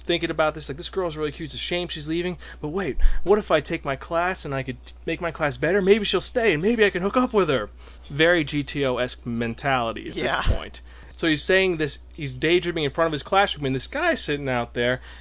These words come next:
Speaker 1: and he starts laughing maniacally, and the guy's like, "What the hell are you doing?" He's like, "I'm teaching my class."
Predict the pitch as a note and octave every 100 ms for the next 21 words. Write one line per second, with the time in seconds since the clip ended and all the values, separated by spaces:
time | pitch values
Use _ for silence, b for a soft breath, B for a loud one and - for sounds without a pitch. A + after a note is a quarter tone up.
0 | B - D3+ C#3+ B2+ - E3 D#3+ C#3+ D3+
1 | D#3+ E3+ E3 D#3 D#3 D#3+ C#3 B2+ A#2+ A#2
2 | B B C#3+ D3+ C#3+ C3+ B3 D#4+ G#3+ D3
3 | C3+ B2+ A#2 C#3+ E3 - D3+ D#3 - -
4 | D#3+ D3 F#3+ F3+ F#3+ F#3+ A3+ G#3 - -